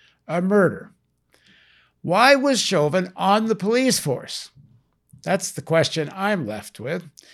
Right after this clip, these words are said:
He joined the Minneapolis Police Department in two thousand and one. He'd been involved in three police shootings, one of which was fatal. Chauvin had eighteen complaints on his official record,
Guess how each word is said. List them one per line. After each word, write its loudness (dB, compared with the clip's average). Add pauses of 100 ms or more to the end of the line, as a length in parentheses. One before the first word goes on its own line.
(220)
He 0
joined 6
the 4
Minneapolis 2
Police -10
Department -12
in -8
two -4
thousand 0
and -4
one. 2
He'd -14
been -12
involved -6
in -8
three -4
police 0
shootings, -4
one -4
of -8
which -10
was -10
fatal. -6 (540)
Chauvin 0
had -2
eighteen -2
complaints -4
on -8
his -8
official -6
record, -8